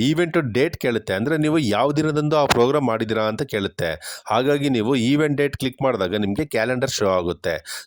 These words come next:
So ಹಾಗಾಗಿ ನೀವು ಯಾವ ದಿನದಂದು ನೀವು ಆ ಕಾರ್ಯಕ್ರಮ ಮಾಡಿದಿರಾ, ಆ ದಿನಾನ ನೀವು ಸೆಲೆಕ್ಟ್ ಮಾಡ್ಕೊಳ್ಳಿ. ಈ ಕ್ಯಾಲೆಂಡರ್ ನಿಮ್ಗೆ ಮೂರ್ ದಿನ ಹಿಂದಿಂದು ಈವೆಂಟ್ಸ್‌ಗಳನ್ನ ನೀವು ಏನ್ ಮಾಡಿರ್ತೀರಾ, ಆ ಡೇಟ್‌ನ ನೀವು ಸೆಲೆಕ್ಟ್ ಮಾಡ್ಕೊಳ್ಬೋದು. ಹಾಗಾಗಿ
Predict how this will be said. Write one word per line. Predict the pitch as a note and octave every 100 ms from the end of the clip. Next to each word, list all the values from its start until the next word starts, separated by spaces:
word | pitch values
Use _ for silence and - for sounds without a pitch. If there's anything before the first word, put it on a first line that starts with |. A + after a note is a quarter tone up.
| -
So | C3
ಹಾಗಾಗಿ | A#2 C3+ D#3 C#3+
ನೀವು | D3 C3
ಯಾವ | A2+ B2 C3+
ದಿನದಂದು | G#2+ C3 D3 D3+
ನೀವು | D3 D3 D3 D#3+
ಆ | C#3 B2
ಕಾರ್ಯಕ್ರಮ | - B2 - C3+ C3+
ಮಾಡಿದಿರಾ, | B2+ B2+ B2 C#3+
ಆ | A2+ G#2+
ದಿನಾನ | A2 A2 G#2+
ನೀವು | G#2 G2+ E3+
ಸೆಲೆಕ್ಟ್ | - F2+ -
ಮಾಡ್ಕೊಳ್ಳಿ. | E2+ - D#2+ D#2 - _ -
ಈ | B2+
ಕ್ಯಾಲೆಂಡರ್ | A#2+ A#2+ B2+ E3 D#3+
ನಿಮ್ಗೆ | D#3 A#2 F2 F2 A#2 F3 F#3+ - -
ಮೂರ್ | G#2+ D3+ E3
ದಿನ | E3 E3
ಹಿಂದಿಂದು | C#3 C#3+ E3+ E3 E3+ F#3+ G3+ - -
ಈವೆಂಟ್ಸ್‌ಗಳನ್ನ | B2 D#3 D#3 - D#3+ D#3
ನೀವು | D3
ಏನ್ | C#3 D3
ಮಾಡಿರ್ತೀರಾ, | C#3+ C#3+ C#3+ D#3+
ಆ | F#3+ F#3+ B2+ A2+
ಡೇಟ್‌ನ | A#2 D3 D3+
ನೀವು | D3 D#3+
ಸೆಲೆಕ್ಟ್ | G3 F3+ - C3+
ಮಾಡ್ಕೊಳ್ಬೋದು. | A#2+ A2+ F2+ F2 F2
ಹಾಗಾಗಿ | F2+ C3+ D3 D3